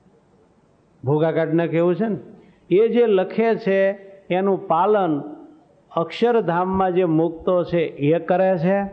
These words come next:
અને આયા કોક એવો હોય એ કરે છે. પણ આ જે લખાણ છે તે અક્ષરધામના મુક્ત સિવાય બીજા કોઈથી પાળી શકાય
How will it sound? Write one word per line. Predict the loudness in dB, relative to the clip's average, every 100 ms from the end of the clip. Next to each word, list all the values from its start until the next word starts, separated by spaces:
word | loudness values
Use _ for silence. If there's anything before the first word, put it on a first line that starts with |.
| -14 -20 _ _ _ _ _ -4
અને | -2 -2 -4 -4
આયા | 0 2 2 0
કોક | 0 0 0 0
એવો | 0 2 2 2
હોય | 2 2 2 -2 -6 -12 -20 -20 _ _ 0
એ | 0
કરે | 0 -2 -2
છે. | -4 -8 -14 -16 -20 -20 -20 -20 _ _ _ -2
પણ | -2 -2
આ | -6 -6 -2 0
જે | 0 2
લખાણ | 2 0 -4 -2 -4
છે | -2 -2 -2 -8 -20 -12 -2
તે | 0
અક્ષરધામના | 0 -2 0 0 0 0 0 0
મુક્ત | 0 -2 -4 -2 -2
સિવાય | 0 0 0 0 -2
બીજા | -2 0 0 -2
કોઈથી | -2 0 0 0 -4
પાળી | -2 -2 -2
શકાય | -2 -6 -4 -4 -4 -8